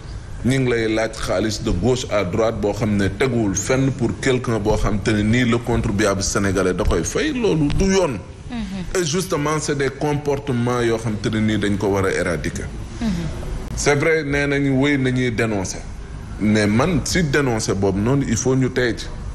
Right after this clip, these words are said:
Speaker 2: Mhm.
Speaker 1: Man, peut-être à la place de dénonciation, on pourrait aller vers des contrats de performance. Nit ki bu liggéeyee di nga xam, bu liggéeyul di nga ko xam, parce que yow sa bopp da nga koy évaluer.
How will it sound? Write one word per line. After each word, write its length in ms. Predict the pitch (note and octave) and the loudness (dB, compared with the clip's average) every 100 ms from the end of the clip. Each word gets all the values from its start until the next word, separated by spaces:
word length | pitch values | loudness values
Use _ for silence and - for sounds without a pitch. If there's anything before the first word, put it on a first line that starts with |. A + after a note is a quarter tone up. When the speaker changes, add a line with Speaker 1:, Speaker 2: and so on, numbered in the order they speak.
| - | -8
Speaker 2:
Mhm. 840 | A#3 G3 F#3 F3+ F3+ - - - A#2+ | -6 -4 -4 -6 -6 -8 -8 0 2
Speaker 1:
Man, 200 | C3 A2+ - | 4 0 -2
peut-être 400 | D#3 D3+ - - | 0 0 0 0
à 60 | A2+ | 0
la 100 | A2 | 0
place 320 | C3 B2 A2 | 0 -2 0
de 80 | G#2 | -4
dénonciation, 880 | F2 A2+ G#2+ G#2 F2 D#2+ - F#3 F4 D#4+ - - - - - - - - | 0 0 0 -2 -2 -2 -2 -4 -4 -6 -12 -14 -14 -12 -12 -12 -10 0
on 140 | F3 C3 | 2 2
pourrait 340 | B2 A2+ - | 2 2 2
aller 240 | G2+ G#2 | 2 2
vers 300 | G#2 A#2 C#3+ | 2 2 0
des 160 | A2 G2+ | 0 -2
contrats 460 | - G#2+ G2+ C#3+ B2 | -2 -2 0 0 0
de 100 | A#2+ | -2
performance. 1000 | - D3 C#3+ D#3 C#3 C#3+ G2+ - - - - - - - - - | -2 -2 -2 -2 0 0 -2 -4 -8 -10 -12 -12 -12 -10 -10 -2
Nit 260 | F3 F#3+ - | -2 -2 -2
ki 80 | |
bu 160 | D3 E3+ | 0 0
liggéeyee 440 | F3+ F3+ D#3+ A#2+ A2+ | 0 0 0 0 0
di 100 | C#3 | 0
nga 120 | B2+ | 0
xam, 220 | E3+ G#3+ | -2 -2
bu 80 | G#3+ | 0
liggéeyul 380 | G3+ F#3 D#3 C#3 | 2 2 2 0
di 80 | |
nga 60 | B2+ | -2
ko 80 | A#2+ | -2
xam, 200 | A#2+ A2 | -2 -2
parce 180 | C3 C3 | -2 -4
que 220 | - A#2+ A2+ | 0 0 2
yow 140 | A#2+ A#2 | 0 0
sa 160 | B2 | 0
bopp 300 | A#2 B2 A2 A2 | 0 0 0 0
da 80 | |
nga 80 | A2 | -2
koy 240 | - A2+ G#2 | 0 -2 0
évaluer. 460 | A#2+ G#2+ G#2+ F#2 | -2 0 0 0